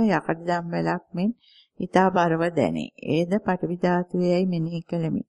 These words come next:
තවත් සමහර අවස්ථාවකදී නූලයක එල්ලා ඇති බෝලයක් සෙලවූ විට දෙපසට වැනෙනවාක් මෙන් මාගේ උදරයෙන්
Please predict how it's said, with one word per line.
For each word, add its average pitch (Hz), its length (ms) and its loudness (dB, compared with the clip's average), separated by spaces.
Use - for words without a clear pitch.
තවත් 202 380 2
සමහර 202 440 2
අවස්ථාවකදී 175 1120 -2
නූලයක 185 600 2
එල්ලා 165 420 2
ඇති 170 300 0
බෝලයක් 180 540 6
සෙලවූ 165 460 4
විට 165 260 0
දෙපසට 170 520 0
වැනෙනවාක් 165 720 2
මෙන් 165 200 -2
මාගේ 180 480 4
උදරයෙන් 180 640 2